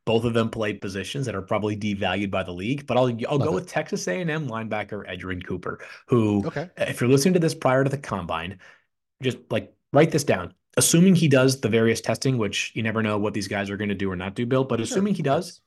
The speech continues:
Speaker 1: he's going to absolutely crush it. He is going to just dominate the testing. He's gonna run off the charts. He's gonna jump incredibly explosively. He's going to be a, a, a riser, so to speak, after Indianapolis. He's a terrific player. Uh, eight sacks this past season. He had half a sack, half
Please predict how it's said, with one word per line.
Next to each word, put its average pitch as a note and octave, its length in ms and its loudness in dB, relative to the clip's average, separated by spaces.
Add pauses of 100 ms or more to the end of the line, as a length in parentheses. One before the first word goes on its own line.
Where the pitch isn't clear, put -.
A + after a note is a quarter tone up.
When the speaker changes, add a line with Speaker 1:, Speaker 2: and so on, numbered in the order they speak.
(140)
Speaker 1:
he's A#2+ 140 -8
going A2+ 160 -6
to G2+ 80 -6
absolutely F#2 340 -12
crush - 300 -12
it. - 160 -18
He C3 100 -4
is A#2+ 120 -6
going A2+ 200 -6
to G#2 160 -8
just A2+ 560 -10
dominate F2+ 460 -2
the - 60 -16
testing. - 520 -8
He's G#2 240 -2
gonna A2 140 2
run A#2 180 4
off A2+ 160 2
the - 80 -6
charts. G#2+ 320 -2
He's - 80 -12
gonna F#2 180 -8
jump G2+ 400 -2 (360)
incredibly A#2 440 2
explosively. G2+ 520 -2
He's G2+ 160 -8
going G#2+ 200 -4
to G2+ 60 -4
be F#2+ 360 -4
a, G2 220 -8
a, G2 260 -6
a A#2 60 4
riser, G#2 480 2
so G2+ 160 -2
to F#2+ 80 -4
speak, F2+ 320 -6 (340)
after - 300 -2
Indianapolis. F#2+ 680 -2 (320)
He's B2+ 140 4
a C3 60 6
terrific A#2+ 420 2
player. F2 280 0 (360)
Uh, G2+ 200 -2
eight C3 200 0
sacks A#2 260 2
this G#2+ 140 -2
past A2 260 0
season. G2+ 240 -4
He B2 120 2
had A2 80 0
half - 500 -2
a - 20 -8
sack, - 300 -8 (180)
half - 480 -2